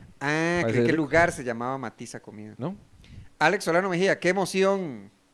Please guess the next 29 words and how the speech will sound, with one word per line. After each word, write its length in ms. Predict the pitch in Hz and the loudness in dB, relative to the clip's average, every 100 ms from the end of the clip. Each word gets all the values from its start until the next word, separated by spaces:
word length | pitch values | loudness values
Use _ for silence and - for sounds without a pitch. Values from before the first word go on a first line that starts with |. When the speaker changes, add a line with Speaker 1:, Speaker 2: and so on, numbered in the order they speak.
| _ _ _ _ _ _ _ _ _ - | _ _ _ _ _ _ _ _ _ -20
Speaker 1:
Es 100 | 143 | -18
un 100 | 143 | -14
meme 200 | 143 110 | -12 -12
o 60 | |
algo. 160 | 135 135 _ _ _ _ _ _ _ _ _ _ | -12 -16 _ _ _ _ _ _ _ _ _ _
Eh, 840 | - 123 123 123 120 123 120 120 - | -6 -2 0 0 0 -2 -2 -6 -6
a 60 | 123 | -2
ver, 100 | 135 | -2
voy 40 | 131 | -2
a 20 | |
decir, 240 | 143 - _ - | -6 -8 _ -8
user 560 | 147 202 240 269 247 247 | 0 0 4 4 4 0
N 320 | 190 208 208 | -2 0 0
X 760 | 220 - - - - - - - _ - | -2 -6 -8 -6 -8 -10 -12 -16 _ -4
five 320 | 151 170 156 | 0 2 0
N 260 | 156 147 151 | -6 -6 -6
U 100 | 151 | -4
eight 220 | 143 147 - - - - | -4 -8 -16 -20 -20 -20
P 240 | 147 131 131 | -12 -10 -10
H 200 | - 131 | -12 -16
eight, 160 | 127 | -14
ok. 140 | 113 123 | -6 2
Speaker 2:
Y 220 | 170 180 | 4 4
M 100 | 170 | 4
C 400 | 175 147 120 - | 2 2 0 -8
A. 40 | - - _ | -18 -20 _
Speaker 1:
"Soy 220 | - 156 185 | -4 0 4
la 100 | 208 | 4
Nutria 440 | 214 220 147 107 | 4 0 -4 -8